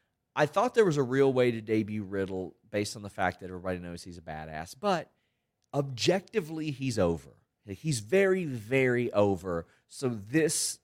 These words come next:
is working. R K Bro worked. I think this show worked, Denise. Thanks nord V P N dot com slash Fightful. Thanks manscaped dot com, code Fightful. Thank our producer, Cole. I wanna thank Blue Wire Studios, Blue Wire Podcasts,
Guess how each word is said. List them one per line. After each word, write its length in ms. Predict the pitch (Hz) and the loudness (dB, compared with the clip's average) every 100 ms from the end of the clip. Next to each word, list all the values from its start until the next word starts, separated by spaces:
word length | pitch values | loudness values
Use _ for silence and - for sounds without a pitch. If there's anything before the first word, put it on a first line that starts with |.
| - | -6
is 180 | 117 | -6
working. 460 | 92 95 87 73 69 | -4 -4 -6 -8 -18
R 200 | - 117 | -6 -4
K 220 | 143 139 117 | -4 -4 -6
Bro 260 | 95 95 | -4 -4
worked. 540 | 87 78 76 71 _ _ _ _ | -4 -6 -12 -14 _ _ _ _
I 60 | 185 | 8
think 160 | 233 175 | 8 4
this 100 | 160 | -2
show 240 | - 156 | 2 2
worked, 360 | 117 98 87 _ | 2 -2 -12 _
Denise. 340 | 95 90 90 - _ - | -18 -18 -18 -20 _ -8
Thanks 200 | 175 - | -6 -4
nord 180 | 156 135 | -2 2
V 100 | 135 | 0
P 160 | 135 | 0
N 100 | 120 | -4
dot 180 | 120 120 | 2 2
com 260 | 117 123 117 | 2 -6 -6
slash 300 | - 101 - | -6 -6 2
Fightful. 440 | 156 147 147 131 - _ | 2 2 -2 -8 -10 _
Thanks 240 | - 104 - 101 | -18 -18 -16 -10
manscaped 880 | 117 147 151 - 143 131 123 - - _ _ _ _ _ | -6 -4 -4 0 4 4 2 -6 -20 _ _ _ _ _
dot 240 | 110 98 - | -2 -2 0
com, 260 | 135 131 | 0 2
code 200 | 131 127 113 | 2 -2 0
Fightful. 440 | 120 104 120 107 _ _ | 0 0 -2 -12 _ _
Thank 200 | - 180 | -12 -2
our 100 | 135 | 2
producer, 540 | 104 107 98 117 - 78 | 2 0 0 0 -2 -12
Cole. 600 | - - 135 143 151 151 _ _ - | -8 2 4 4 2 -2 _ _ -2
I 80 | 127 | 0
wanna 220 | 135 120 | 0 -2
thank 240 | 120 127 82 - | -4 -12 -12 -10
Blue 300 | - 139 208 | 4 8 8
Wire 580 | 247 135 107 98 92 90 | 6 4 4 2 -2 -6
Studios, 760 | 92 - 127 117 113 107 107 104 | -10 -12 -8 -4 0 0 0 -2
Blue 240 | 143 180 | 0 2
Wire 340 | 160 123 101 | 4 4 4
Podcasts, 1080 | 95 - 110 113 113 113 107 104 - - - | 0 -2 2 2 -2 -6 -4 -4 -8 -18 -20